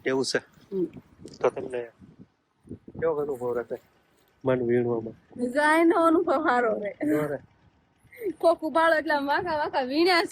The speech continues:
Speaker 2: કરવાનું.
Speaker 1: તમને છે ને, હું જે સામાં કહેતો ને, ઈ આ પાટલું છે જો. આમાં બહુ માંડવી તૂટેલી દેખાય. આમ જો કેટલી બધી છે જો.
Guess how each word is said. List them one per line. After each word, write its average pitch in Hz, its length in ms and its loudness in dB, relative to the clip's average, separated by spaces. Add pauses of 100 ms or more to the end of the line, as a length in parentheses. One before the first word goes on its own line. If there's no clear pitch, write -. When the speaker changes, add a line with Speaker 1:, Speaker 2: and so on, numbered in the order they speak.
Speaker 2:
કરવાનું. 302 400 0 (140)
Speaker 1:
તમને 147 300 6
છે 175 160 8
ને, 151 80 8 (240)
હું 127 180 4
જે 139 180 8
સામાં 156 380 8
કહેતો 165 320 6
ને, 123 60 2 (640)
ઈ 143 100 4 (140)
આ 156 180 12
પાટલું 127 400 6
છે 120 100 2 (100)
જો. 110 100 4 (840)
આમાં 165 340 8
બહુ 160 280 10
માંડવી 135 360 6 (220)
તૂટેલી 120 500 6
દેખાય. 123 320 4
આમ 127 140 0
જો 127 60 -4 (580)
કેટલી 151 340 -2
બધી 107 300 -2
છે 113 160 0
જો. 110 80 -2